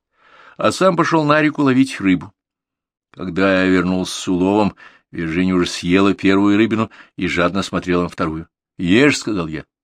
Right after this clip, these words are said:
«ещё поймаю». Она откусила кусочек и радостно улыбнулась. Её глаза сияли. «Нет», — предупредил я её вопрос, — «ловить рыбу я научился сам».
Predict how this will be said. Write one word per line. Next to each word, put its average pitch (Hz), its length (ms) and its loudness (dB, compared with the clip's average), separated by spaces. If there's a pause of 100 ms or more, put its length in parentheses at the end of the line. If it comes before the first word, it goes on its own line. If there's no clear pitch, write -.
«ещё 98 240 -2
поймаю». 85 360 -2 (1080)
Она 90 200 -2
откусила 95 480 0
кусочек 95 520 -2
и 92 40 0
радостно 90 420 -2
улыбнулась. 82 540 -12 (220)
Её 82 120 -12
глаза 82 240 -4
сияли. 90 460 -8 (1080)
«Нет», — 139 380 0
предупредил 95 500 -2
я 92 120 4
её 92 160 2
вопрос, — 90 400 -6 (220)
«ловить 139 300 4
рыбу 151 180 2
я 90 120 2
научился 87 460 -8
сам». - 240 -14